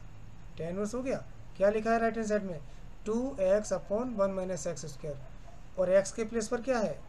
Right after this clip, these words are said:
cos x, तो ये हो जाएगा two cos x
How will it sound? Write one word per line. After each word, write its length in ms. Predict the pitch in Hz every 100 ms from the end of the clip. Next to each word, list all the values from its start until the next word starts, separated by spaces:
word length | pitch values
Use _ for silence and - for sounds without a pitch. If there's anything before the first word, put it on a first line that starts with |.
| - -
cos 500 | - 185 196 214 220 - 185
x, 260 | 160 - - - - - - - -
तो 80 | 185
ये 120 | 202
हो 120 | 190
जाएगा 300 | 175 180 214 220 - - - - - - - -
two 340 | 180 202 262 269 -
cos 380 | 175 170 175 -
x 240 | 240 247